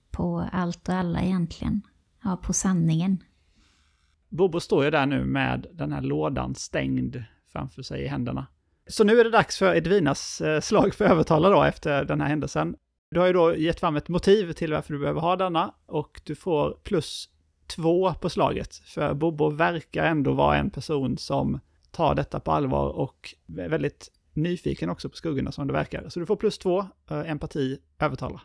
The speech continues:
Speaker 2: Fem eller sex blir det då.
Speaker 1: Ja. Nej, tolv.
Speaker 2: <laughs> Tolv. Ja, det är inte lätt att pressa heller.
Speaker 1: Nej.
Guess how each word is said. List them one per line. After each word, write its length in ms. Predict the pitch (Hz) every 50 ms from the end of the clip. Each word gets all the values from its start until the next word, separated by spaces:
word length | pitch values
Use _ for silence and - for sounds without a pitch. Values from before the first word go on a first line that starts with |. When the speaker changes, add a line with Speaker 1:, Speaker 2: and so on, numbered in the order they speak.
| _ _ _ _ _ _ _ -
Speaker 2:
Fem 180 | 202 180 170
eller 120 | 165 156 156
sex 260 | - 175 151 - -
blir 120 | - 175
det 60 | 165 160
då. 160 | 147 139 131 -
Speaker 1:
Ja. 140 | - 202 - - - _ _ _ _ _ _ _ _ _ _ _ _ _ _ 139 - - _ - - _ _ _ _ _ _ _ _ _ _ _ _ - - - - - - - - - _ _ _ _ _ _ _ _ _ _ _ _ _ _ _ _ _ _ _ _ _ _ _ _ _ _ _ _ _ _
Nej, 300 | - 269 - - - - - - - - - - - - _ -
tolv. 500 | - - - 220 - 214 196 - 202 - - - - - - - - - - - - -
Speaker 2:
<laughs> 520 | - 131 - - - - - 139 - - -
Tolv. 240 | 165 147 156 190 147 - - - - - 175
Ja, 240 | 185 151 160 156 160
det 60 | 156
är 40 | 156
inte 140 | 147 - -
lätt 180 | 147 139 - 156
att 60 | 139
pressa 260 | 165 160 - - 151
heller. 220 | 143 135 143 151 - _ _ _ _ -
Speaker 1:
Nej. 340 | 262 220 - - - -